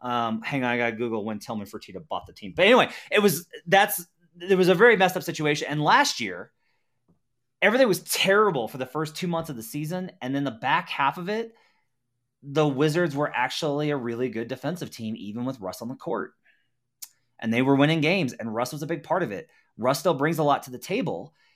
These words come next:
And if you're like, "Yeah, but," I hear you. But here's the thing is, is you mostly gotta think about, if you're the Lakers, you need to look at them and think,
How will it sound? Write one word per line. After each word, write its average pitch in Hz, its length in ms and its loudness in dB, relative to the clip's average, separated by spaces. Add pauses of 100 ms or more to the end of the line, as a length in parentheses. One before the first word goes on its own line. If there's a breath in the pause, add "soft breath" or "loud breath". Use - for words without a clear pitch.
(760)
And 165 320 0
if 156 120 0
you're 160 140 4
like, 143 300 4
"Yeah, 156 340 6
but," 143 420 4
I 147 120 2
hear 175 240 -4
you. 95 420 -6
But 143 80 0
here's 170 160 2
the 156 100 -8
thing 120 240 -6
is, 110 240 -8
is 127 180 -8
you 127 120 -8
mostly 170 280 0
gotta 143 160 -2
think 127 140 -8
about, 113 360 -2
if 135 160 -6
you're 165 120 2
the 202 100 -2
Lakers, 120 560 -4
you 127 220 -4
need 139 140 -2
to 143 80 0
look 139 140 -2
at 127 60 -6
them 127 140 -4
and 117 140 -6
think, 117 220 -8